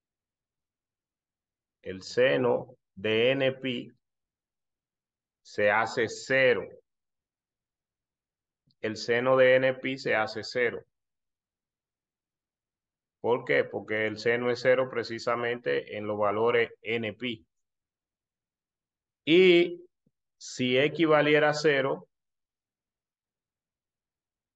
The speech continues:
esto también me da, me da cero, me da cero porque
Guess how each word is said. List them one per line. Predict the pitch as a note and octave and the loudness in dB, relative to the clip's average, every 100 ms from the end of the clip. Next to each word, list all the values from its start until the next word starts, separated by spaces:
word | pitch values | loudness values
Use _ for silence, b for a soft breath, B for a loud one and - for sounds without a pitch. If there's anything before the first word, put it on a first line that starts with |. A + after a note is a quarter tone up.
| _ _ - | _ _ -14
esto | G#2+ - C#3 | -10 -4 -2
también | - B2+ A#2 B2 B2+ | 0 0 2 0 0
me | A#2+ | 2
da, | A#2 A#2+ A#2+ A#2 A2 - | 2 2 2 2 2 -2
me | G#2+ | -4
da | A2+ C3 | -2 -2
cero, | - C#3+ C#3+ C#3+ - - | -2 -2 -2 -4 -6 -10
me | A2 | -8
da | A2+ B2 A#2+ | -2 0 -2
cero | - C3+ C3+ C3 C3 - | -2 -2 0 0 -2 -8
porque | A2+ G#2+ A2 G#2 G#2 G#2 G#2+ | -12 -10 -8 -4 -4 -6 -12